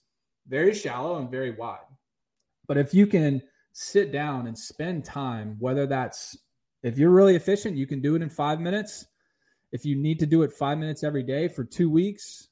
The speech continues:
or if you just sit down and really just make a plan in an hour, that's what, how I like to do it, is just, like, turn off everything, turn off your phone, turn off the music, just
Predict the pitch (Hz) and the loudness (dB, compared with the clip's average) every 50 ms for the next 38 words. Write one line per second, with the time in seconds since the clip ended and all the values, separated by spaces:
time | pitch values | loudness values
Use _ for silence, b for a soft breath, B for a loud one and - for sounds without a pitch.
0 | _ - 123 123 127 120 - 151 156 185 190 160 - - 170 139 139 143 160 160 | _ -10 -8 -8 -8 -6 -6 -8 -4 -4 -4 -4 -4 -6 -6 -6 -6 -6 -6 -6
1 | 127 110 113 131 151 165 156 135 120 - _ _ _ _ _ - - 123 143 151 | -6 -4 -2 0 0 0 0 -2 -4 -14 _ _ _ _ _ -8 -4 -4 -4 -4
2 | 160 - - 123 131 156 165 143 123 110 101 101 110 139 175 202 196 160 135 127 | -6 -8 -8 -8 -8 -8 -6 -6 -8 -8 -8 -8 -4 -4 -2 -2 -2 -4 -6 -8
3 | - - - - - - 123 113 98 101 113 135 147 156 - 160 165 180 202 220 | -8 -10 -16 -16 -12 -10 -10 -10 -8 -8 -8 -8 -8 -8 -8 -8 -6 -6 -6 -8
4 | 214 - _ _ _ - 123 131 127 - - 123 110 - _ _ _ _ _ _ | -10 -14 _ _ _ -14 -10 -10 -10 -8 -8 -8 -10 -10 _ _ _ _ _ _
5 | _ _ _ - - 156 175 190 185 - - 127 131 143 143 139 - 160 160 156 | _ _ _ -6 -4 -2 0 0 -2 -2 -4 -6 -6 -6 -6 -8 -8 -10 -8 -10
6 | 139 - - 131 139 151 143 - 143 131 - 117 117 120 120 123 127 127 _ _ | -10 -8 -8 -8 -6 -6 -6 -8 -10 -10 -10 -12 -10 -8 -8 -8 -8 -10 _ _
7 | _ _ _ _ _ _ _ _ _ _ _ _ _ - 143 143 143 143 147 143 | _ _ _ _ _ _ _ _ _ _ _ _ _ -10 -8 -6 -4 -6 -6 -6
8 | - - 139 131 135 135 131 127 131 131 127 127 123 _ _ _ - - _ - | -6 -6 -4 -2 0 0 0 0 -2 -2 -2 -2 -4 _ _ _ -20 -20 _ -8
9 | 135 123 - - - | -8 -8 -8 -12 -14